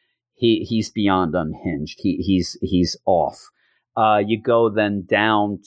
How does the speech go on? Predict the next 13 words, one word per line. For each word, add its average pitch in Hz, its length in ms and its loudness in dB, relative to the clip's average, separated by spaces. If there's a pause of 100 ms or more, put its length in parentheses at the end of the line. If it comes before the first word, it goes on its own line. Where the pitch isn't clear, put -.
(100)
to 127 440 2 (460)
Old 339 160 0
Mexico, 147 680 -2 (240)
south 240 680 -2 (280)
of 190 280 0
the 190 100 0
border. 165 600 0 (180)
Mexico 160 720 0
way 101 460 2
is 123 220 0
where 123 200 2
we 113 140 -2
go 160 380 0